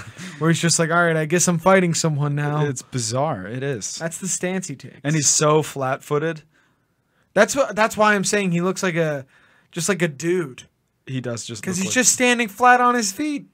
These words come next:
Speaker 2: He's, yeah.
Speaker 1: And Arlovsky's taking advantage of that early on, man.
Speaker 2: I'm impressed with Arlo-, the way Arlovsky looks. It looks like he's been doing a lot of running outside the octagon, too.
Speaker 1: Yeah, I'm liking it.
Speaker 2: Looks slim.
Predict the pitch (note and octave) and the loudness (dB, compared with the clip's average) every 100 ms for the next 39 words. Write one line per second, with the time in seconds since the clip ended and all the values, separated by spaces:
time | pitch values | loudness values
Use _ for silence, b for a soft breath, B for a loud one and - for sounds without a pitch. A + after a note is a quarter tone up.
0 | _ _ - A2+ - - - - B2+ G2+ | _ _ -12 -8 -6 -6 -8 -12 -12 -12
1 | - _ E3 E3+ F3+ G#3 - G3 G#3 F#3+ | -16 _ -4 0 2 2 0 -4 -2 0
2 | E3+ D#3 G#3 G3 D#3 D3+ D3 E3 E3 D3 | -2 0 -2 -2 -4 -4 -2 -2 -2 -2
3 | E3 F#3+ D3 B2 A#2+ A#2+ _ _ _ _ | -2 -4 -4 -8 -14 -20 _ _ _ _
4 | _ C3 F#3 C4 F3+ D#3 C#3+ E3+ - - | _ -4 -4 -4 -2 -2 0 0 0 -4
5 | C3+ C3+ C3 C3 C#3+ C#3 C3+ C3 C3 B2+ | -2 0 0 -2 0 2 2 2 -2 -4
6 | - A#2+ C3+ C#3+ - E3 F3 F3+ D3 C3 | -8 -6 -4 -4 -4 -2 0 0 -4 -6
7 | C#3+ C#3 C3+ C3 A#2+ C3 B2+ A#2+ C3 C3+ | -4 -2 -2 -2 -4 -6 -8 -10 -8 -4
8 | C3+ A#2 A2+ A2 G#2+ A2 A2+ G#2+ - C3+ | -4 -6 -8 -12 -12 -14 -16 -16 -16 -12
9 | C#3 D#3 D#3+ G2 - _ _ D#3+ D#3+ D#3 | -8 -6 -8 -10 -20 _ _ -6 -4 -2
10 | E3 D#3 C3+ A2+ A#2+ - - - B2+ C3 | -4 -6 -12 -12 -8 -6 -6 -6 -4 -4
11 | A#2 | -4